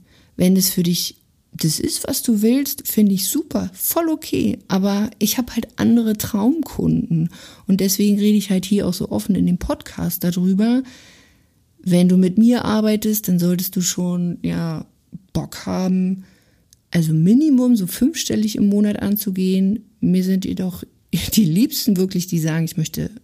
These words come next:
mehrfach fünfstellig und ich berei-, und bin bereit, diese Reise anzutreten und diesen Business Mount Everest zu besteigen. Und wenn du Bock hast auf eine, eine coole, smarte Bergführerin im Tüllröckchen,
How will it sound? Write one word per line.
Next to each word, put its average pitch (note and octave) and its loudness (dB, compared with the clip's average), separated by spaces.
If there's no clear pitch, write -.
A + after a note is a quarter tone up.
mehrfach F3+ 2
fünfstellig - -4
und E3+ 0
ich - -14
berei-, E3 -2
und F3+ 0
bin G#3 6
bereit, F3+ -2
diese - -4
Reise E3+ -2
anzutreten G3+ 0
und F3+ 0
diesen E3+ 4
Business F#4 -2
Mount D#3+ -2
Everest D#3+ 0
zu F3 -6
besteigen. D#3 -6
Und E3 4
wenn F#3 4
du F3 4
Bock C4 -4
hast A3 -6
auf E3+ -2
eine, D#3+ -2
eine E3 0
coole, C#4+ 0
smarte A3 -2
Bergführerin G#3 0
im B3+ 4
Tüllröckchen, A3 0